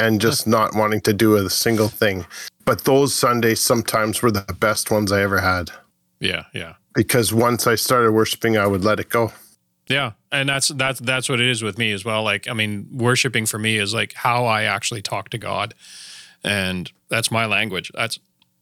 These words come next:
Speaker 2: like, some people are like, "Well, I talk to God this way," whatever, or, "That's how God talks to me." You know, they can hear God's voice and stuff like that. I only hear it when I'm worshiping and, or feel His presence or whatever, and, uh, that's, that's when I connect, and so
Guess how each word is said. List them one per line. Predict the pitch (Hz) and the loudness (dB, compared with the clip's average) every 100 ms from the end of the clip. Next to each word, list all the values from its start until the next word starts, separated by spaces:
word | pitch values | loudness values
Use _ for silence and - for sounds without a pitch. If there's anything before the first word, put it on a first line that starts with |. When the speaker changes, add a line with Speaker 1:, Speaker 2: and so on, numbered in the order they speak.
| - | -10
Speaker 2:
like, | 117 98 | -6 -6
some | - 113 104 | -4 -4 -2
people | 117 110 | -4 -2
are | 104 | -4
like, | 98 101 - - | -4 -6 -12 -10
"Well, | 107 98 104 | -6 -4 -6
I | - 104 104 | -4 -2 -2
talk | - 110 - | -2 -6 -2
to | 110 | -2
God | 110 107 | -2 0
this | - | -2
way," | 120 | 0
whatever, | 107 104 104 101 104 _ _ _ _ _ - | -2 -2 -4 -4 -8 _ _ _ _ _ -6
or, | 110 | -2
"That's | 104 104 - | 0 -2 -4
how | |
God | 101 110 104 | -6 -6 -6
talks | - 107 - | -8 -10 -8
to | - | -10
me." | 110 | -8
You | 117 | -6
know, | 113 113 | -6 -4
they | 113 110 | -2 -2
can | 110 | -2
hear | 104 123 | 0 0
God's | 113 104 104 | 2 -2 -2
voice | 110 117 | 0 0
and | - | 0
stuff | 107 120 | -2 -4
like | 107 | -4
that. | 107 - - - - - - | -6 -8 -16 -16 -16 -8 -2
I | 135 | 0
only | 151 135 | 2 2
hear | 135 | 4
it | 135 | 2
when | 127 | 2
I'm | 113 107 | 2 2
worshiping | 107 113 107 104 101 - | 0 -2 -4 -6 -6 -6
and, | 120 110 107 104 - _ _ _ _ - | -2 -2 -2 -4 -10 _ _ _ _ -2
or | 110 107 101 | 0 2 0
feel | - 113 107 | 0 0 0
His | 98 | -2
presence | 104 104 98 95 117 | -2 -4 -4 -2 -4
or | |
whatever, | 107 107 104 101 - - - - - - | -2 -2 -2 -4 -8 -14 -18 -20 -18 -4
and, | 110 107 104 98 95 98 | 0 2 0 -2 -4 -4
uh, | 95 95 98 | -6 -6 -6
that's, | 107 104 - - | -4 -2 -2 -2
that's | 113 107 - | 0 -2 -2
when | 110 | -2
I | 101 107 | 0 -2
connect, | - 113 101 92 113 | -4 -6 -6 -6 -10
and | 101 104 107 | -12 -12 -8
so | - 113 110 101 | -6 -6 -8 -12